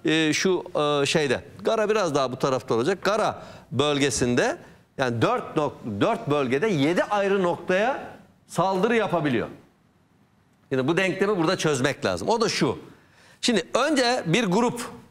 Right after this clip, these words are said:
tespit ediliyor P K K içerisinden.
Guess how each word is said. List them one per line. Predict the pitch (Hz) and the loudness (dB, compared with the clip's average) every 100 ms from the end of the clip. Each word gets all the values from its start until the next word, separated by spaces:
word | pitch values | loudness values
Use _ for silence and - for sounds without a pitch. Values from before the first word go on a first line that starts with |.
| _ _ _ _ _ _ _ _ _ _ _ _ _ _ _ _ - | _ _ _ _ _ _ _ _ _ _ _ _ _ _ _ _ -4
tespit | 143 202 202 | -2 0 0
ediliyor | 226 226 240 240 240 240 - | 2 2 2 0 -2 -6 -4
P | 156 | -2
K | 180 | -2
K | 190 | 0
içerisinden. | 196 - 196 185 196 196 196 202 | 0 0 0 0 0 0 0 -4